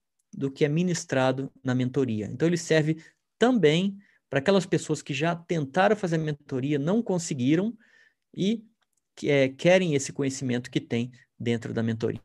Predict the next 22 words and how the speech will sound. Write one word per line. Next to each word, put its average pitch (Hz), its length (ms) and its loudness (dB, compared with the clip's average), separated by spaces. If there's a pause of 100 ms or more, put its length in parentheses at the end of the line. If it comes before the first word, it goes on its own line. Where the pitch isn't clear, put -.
(120)
Tenho 139 140 -8
certeza 135 400 -2
que 135 80 -8
vocês 127 160 -4
vão 131 160 -4 (320)
gostar 120 300 0
bastante. 123 540 -4 (280)
A 120 60 -4
gente 196 200 -2
se - 120 -2
vê 156 400 2 (360)
na 151 520 -2 (640)
terça-feira, 170 720 2 (300)
às 117 180 -6
oito 160 180 0
da 143 120 0
noite. 131 420 -2 (200)
Fica 180 220 -4
esperto, 180 580 2
ou - 140 -6
fica 160 220 -2
esperta, 165 540 0